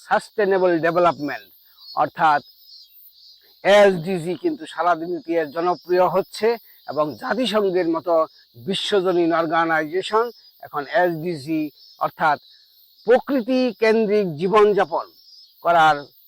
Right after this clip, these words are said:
ব্যাপারে আমাদের সবাইকে উৎসাহিত করছে, প্রচার করছে। যদি আমরা এটা না করতে পারি, তাহলে হয়তো আমাদের টাকা হবে, আমাদের ধন দৌলত হবে, আমাদের বড়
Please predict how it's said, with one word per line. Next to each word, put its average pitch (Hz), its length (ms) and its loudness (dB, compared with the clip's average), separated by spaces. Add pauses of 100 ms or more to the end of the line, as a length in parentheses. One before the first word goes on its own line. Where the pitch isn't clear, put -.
(120)
ব্যাপারে 147 400 -2 (540)
আমাদের 143 340 -4 (160)
সবাইকে 151 480 -2 (120)
উৎসাহিত 170 420 -6
করছে, 175 400 -6 (200)
প্রচার 208 320 0 (100)
করছে। 147 280 -10
যদি 160 260 -6 (120)
আমরা 185 220 2
এটা 185 140 -2
না 180 160 4 (100)
করতে 208 300 -6
পারি, 220 160 2 (380)
তাহলে 190 360 2
হয়তো 175 240 0 (100)
আমাদের 165 280 -2 (140)
টাকা 190 220 2 (100)
হবে, 220 220 4 (640)
আমাদের 160 380 0 (140)
ধন 175 240 2 (140)
দৌলত 226 400 6
হবে, 233 180 4 (440)
আমাদের 160 280 -2 (120)
বড় 175 140 0